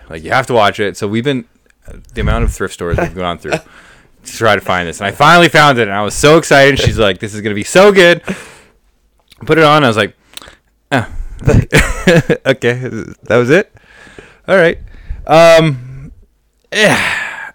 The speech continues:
Speaker 1: I don't know. It, like, it's sold as The Breakfast Club meets Ocean's Eleven, which, like, would be cool if it was good at being either of 'em.
Speaker 2: Oh,
Speaker 1: Like,
Speaker 2: okay.
Speaker 1: if it was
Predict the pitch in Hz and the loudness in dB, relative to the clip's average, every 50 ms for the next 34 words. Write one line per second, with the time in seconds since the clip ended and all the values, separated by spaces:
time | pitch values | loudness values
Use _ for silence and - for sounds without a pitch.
0 | _ - - 208 208 147 120 107 101 101 107 113 85 127 127 - - 151 147 127 | _ -2 0 2 2 2 2 0 -2 -2 -4 -4 -6 -8 -10 -12 -6 -4 -2 -2
1 | 117 - - - - - _ - 139 139 - - - - - _ _ _ _ _ | -2 -4 -8 -16 -20 -20 _ -4 -4 -4 -2 -4 -6 -8 -10 _ _ _ _ _
2 | _ _ _ _ _ _ - - - 175 180 190 196 190 180 170 139 117 131 120 | _ _ _ _ _ _ -6 -2 0 2 4 4 4 4 4 2 2 0 -2 -6
3 | 98 - 127 120 - - 123 110 - - 120 110 104 101 98 98 101 104 104 98 | -2 0 0 0 0 -2 -8 -12 -8 -4 -4 -2 -2 -4 -6 -10 -12 -10 -10 -10
4 | 98 - - - - 107 101 - - 98 87 90 87 85 80 - - - - _ | -12 -14 -16 -14 -12 -12 -10 -10 -12 -12 -12 -10 -10 -10 -10 -12 -16 -20 -20 _
5 | _ _ _ _ _ _ _ _ _ _ - 131 127 120 - 117 104 92 90 - | _ _ _ _ _ _ _ _ _ _ -4 -4 -2 0 0 0 0 0 -2 -6
6 | _ _ _ _ _ _ _ _ _ _ - 143 143 160 180 180 143 165 160 - | _ _ _ _ _ _ _ _ _ _ -10 0 4 4 4 6 6 4 2 2
7 | - 151 143 135 123 117 113 - - 120 - - 127 120 107 - _ _ _ - | 4 4 6 6 6 4 2 0 -2 -2 0 0 0 0 -2 -6 _ _ _ -20
8 | _ _ - - _ 151 139 135 131 117 107 135 135 123 120 113 104 92 113 113 | _ _ -20 -20 _ -2 2 2 2 4 4 4 6 6 6 4 2 0 -2 -4
9 | 107 104 98 82 78 98 101 90 90 85 78 78 78 76 69 50 - _ - - | -4 -4 -6 -8 -8 -8 -8 -6 -6 -8 -8 -10 -12 -14 -16 -18 -20 _ -20 -20
10 | - - _ _ _ - - - - - - - - - - 117 117 110 - - | -20 -20 _ _ _ -20 -20 -20 -20 -20 -20 -20 -16 -4 0 0 0 0 0 -2
11 | 147 156 143 170 170 165 156 156 156 151 151 156 139 127 - - - - | -2 0 2 2 2 2 2 4 4 4 4 4 2 -2 -6 -10 -12 -14